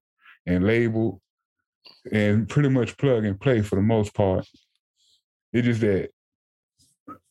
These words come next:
parts are too expensive now, you know. I'm not spending three thousand dollars for a graphics card.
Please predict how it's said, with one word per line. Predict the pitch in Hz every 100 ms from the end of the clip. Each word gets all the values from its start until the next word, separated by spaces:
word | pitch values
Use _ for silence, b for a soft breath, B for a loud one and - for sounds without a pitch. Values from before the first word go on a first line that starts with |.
| - -
parts | 123 110 107
are | 101
too | - 123
expensive | 107 143 147 135 101
now, | 95 90 98 - _ -
you | 101
know. | 95 87 95 - _ _ _ 98
I'm |
not | 120 101
spending | - 147 120
three | 131 123
thousand | 117 113 107
dollars | 117 110 101
for | 101
a |
graphics | 101 113 104 -
card. | - 98 95